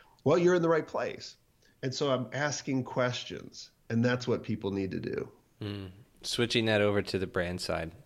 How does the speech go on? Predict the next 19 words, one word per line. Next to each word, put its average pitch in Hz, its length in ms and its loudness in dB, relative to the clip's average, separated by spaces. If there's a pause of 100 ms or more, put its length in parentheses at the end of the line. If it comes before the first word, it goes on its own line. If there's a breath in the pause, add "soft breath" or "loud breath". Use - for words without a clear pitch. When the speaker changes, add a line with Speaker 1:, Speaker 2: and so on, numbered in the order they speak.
(120)
Speaker 2:
asking 101 400 -2
que-, - 480 -2
questions, - 600 -2
you're 92 240 -4
answering 95 560 -2
questions 85 640 -6 (260 loud breath)
when 95 140 -6
it 92 100 -6
comes 92 340 -4
to 87 220 -4
the, 85 380 -4
the 92 100 -4
daily 90 380 -2
vlog 90 380 -6
that 73 100 -8
you 87 140 -10
guys 85 220 -8
are 90 60 -8
doing. 85 400 -8